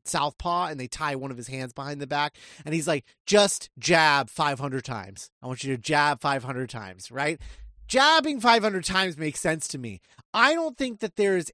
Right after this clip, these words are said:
any world where you could do, like, two hundred and fifty haymakers in a row.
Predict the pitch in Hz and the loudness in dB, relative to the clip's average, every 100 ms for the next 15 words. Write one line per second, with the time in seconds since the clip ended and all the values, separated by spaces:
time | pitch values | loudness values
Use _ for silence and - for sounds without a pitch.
0 | - 208 226 226 196 165 165 160 147 123 | -4 0 0 -2 -2 0 2 2 0 -2
1 | 113 147 156 165 185 131 175 180 165 143 | -4 -2 -2 -4 -6 -4 -4 -2 0 0
2 | - _ _ - - 269 247 196 190 165 | -2 _ _ -8 -2 2 2 2 -4 -6
3 | - 190 - 165 151 160 156 147 139 147 | 0 0 0 -6 -2 -2 0 -2 -2 -4
4 | 120 139 127 123 123 104 92 | -2 -4 -4 -2 -2 -4 -8